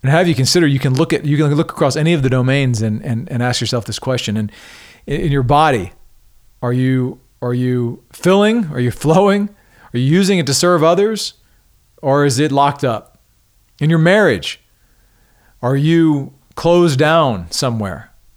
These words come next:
Perhaps you're getting things, but you're not sharing them with your s-, your spouse.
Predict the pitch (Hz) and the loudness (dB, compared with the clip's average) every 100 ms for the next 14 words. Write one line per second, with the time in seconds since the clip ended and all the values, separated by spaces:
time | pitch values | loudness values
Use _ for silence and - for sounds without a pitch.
0 | _ _ _ _ _ _ 131 160 170 - | _ _ _ _ _ _ -2 2 2 0
1 | 160 147 120 175 170 151 151 117 104 165 | 0 2 2 2 2 0 -2 -2 -2 0
2 | 165 - 165 160 147 143 131 127 117 120 | 0 0 0 0 0 0 -2 -2 -4 -6
3 | - 139 - 131 127 107 - | -6 -6 -4 -2 -4 -4 -10